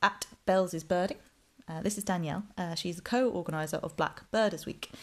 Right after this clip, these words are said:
um, which if you haven't heard of or weren't already aware, it was happening all last week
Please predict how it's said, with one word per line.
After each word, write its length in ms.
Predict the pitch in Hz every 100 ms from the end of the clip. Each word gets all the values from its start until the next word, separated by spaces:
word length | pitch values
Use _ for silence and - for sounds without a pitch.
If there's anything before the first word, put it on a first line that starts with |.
| - - -
um, 300 | 160 151 151
which 300 | 151 - -
if 320 | 175 - - -
you 540 | 160 151 151 147 - _ -
haven't 220 | 165 190
heard 180 | 175 180
of 220 | 175 165
or 160 | 160 151 - - -
weren't 200 | 170 165
already 180 | 160 156
aware, 340 | 185 226 220
it 60 | -
was 120 | 175
happening 260 | 180 170 175
all 160 | 254 269
last 220 | 226 196
week 220 | 165 160